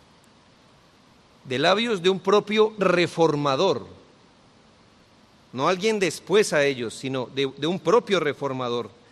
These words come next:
¿Qué entiende él por cristianismo?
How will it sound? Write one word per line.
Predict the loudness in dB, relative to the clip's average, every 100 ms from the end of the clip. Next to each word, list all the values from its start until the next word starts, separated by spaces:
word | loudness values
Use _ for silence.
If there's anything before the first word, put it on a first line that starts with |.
| _ -20 -20 -2
¿Qué | 4 4
entiende | 4 0 0 0 0 2 2
él | 2
por | 2 0 2
cristianismo? | 0 -2 -4 0 0 2 -2 -8 -12